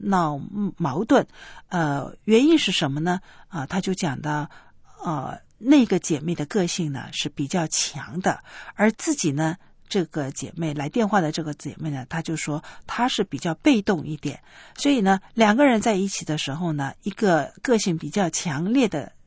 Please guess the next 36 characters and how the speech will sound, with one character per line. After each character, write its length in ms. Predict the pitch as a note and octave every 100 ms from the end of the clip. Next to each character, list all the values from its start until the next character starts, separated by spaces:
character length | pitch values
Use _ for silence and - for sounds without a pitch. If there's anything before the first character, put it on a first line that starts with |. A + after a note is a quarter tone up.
| _
姊 160 | - C3 -
妹 140 | F3+
呢， 160 | C#3 C#3 - -
会 220 | - A3
要 260 | G#3 B3+ C#4
求 260 | - D3+
她 220 | C#3+ E3 D#3
做 240 | - F#3
这 160 | - G3+
个 120 | A2+
做 220 | - D#3+
那 240 | D#3+ D#3+
个， 180 | C#3+ B2+ - -
但 140 | - C4+
是 100 | -
她 180 | A#3+ B3
有 140 | F#3+
的 100 | G#3+
时 120 | F#3+
候 40 | F#3+
跟 220 | C#4+ C#4+
不 80 | D4+
上 240 | E4+ C4+
的 100 | E3+
时 140 | D3
候 180 | - E3+
呢， 180 | C#3+ C3+ - - -
她 100 | A3
就 160 | G3+ G3
感 200 | C#3 B2+
到 120 | D3
非 160 | F3 F#3+
常 180 | D#3+
不 100 | -
开 320 | E3+ - D#3 C#3+
心， 320 | - - D#3+